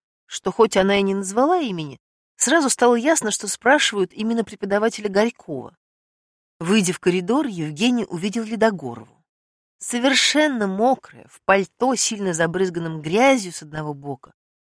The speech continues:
она ёжилась возле окна. «Лида? Лидия Александровна, вы ко мне?» Она кивнула. «Господи, сейчас, сейчас!»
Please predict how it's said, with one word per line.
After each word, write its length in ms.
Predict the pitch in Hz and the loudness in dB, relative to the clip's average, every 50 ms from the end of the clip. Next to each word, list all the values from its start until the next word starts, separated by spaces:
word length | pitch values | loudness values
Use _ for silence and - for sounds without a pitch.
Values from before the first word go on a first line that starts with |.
| _ - | _ -2
она 180 | 226 247 285 | -2 0 2
ёжилась 540 | 294 254 214 233 226 208 202 196 190 180 - | 2 2 2 0 0 0 0 -2 -4 -4 -4
возле 280 | 180 180 180 175 180 190 | -6 -8 -6 -4 -2 -2
окна. 400 | 196 - - 165 127 107 127 _ _ _ _ _ _ _ _ _ _ _ _ _ _ _ | -4 -4 -8 -14 -14 -14 -16 _ _ _ _ _ _ _ _ _ _ _ _ _ _ _
«Лида? 540 | - 160 151 165 208 269 254 220 254 254 247 _ _ _ _ _ _ _ _ _ - | -6 -6 -2 0 2 2 4 4 2 0 0 _ _ _ _ _ _ _ _ _ -2
Лидия 340 | 180 180 196 160 151 175 | 2 2 4 4 6 6
Александровна, 840 | 175 190 190 - - - - 208 233 269 277 262 262 240 233 233 233 - _ _ _ _ _ _ _ - | 6 4 4 2 2 4 4 6 4 4 2 0 -4 -6 -8 -10 -10 -12 _ _ _ _ _ _ _ -8
вы 160 | 170 190 226 | -4 -4 -2
ко 160 | - 202 185 | 0 0 0
мне?» 320 | 202 214 226 262 302 311 - _ _ _ _ _ _ _ _ _ | 0 0 -2 -4 -6 -10 -14 _ _ _ _ _ _ _ _ _
Она 220 | - 202 247 339 | 0 0 0 0
кивнула. 480 | 370 - - 180 156 135 113 113 113 _ _ _ _ _ _ _ _ _ _ _ _ _ _ | -2 -4 -10 -14 -12 -14 -14 -16 -18 _ _ _ _ _ _ _ _ _ _ _ _ _ _
«Господи, 440 | - 226 269 240 - - 185 165 175 | -2 0 0 0 0 -2 -6 -6 -4
сейчас, 560 | 175 - - 247 - - - 226 165 151 - | -2 -2 -2 0 0 2 2 4 2 2 0
сейчас!» 840 | - - - - - - - - 240 - - 214 170 139 - - | -4 -6 -4 -2 -2 -2 -2 -4 -4 -4 -2 -2 -2 -4 -4 -8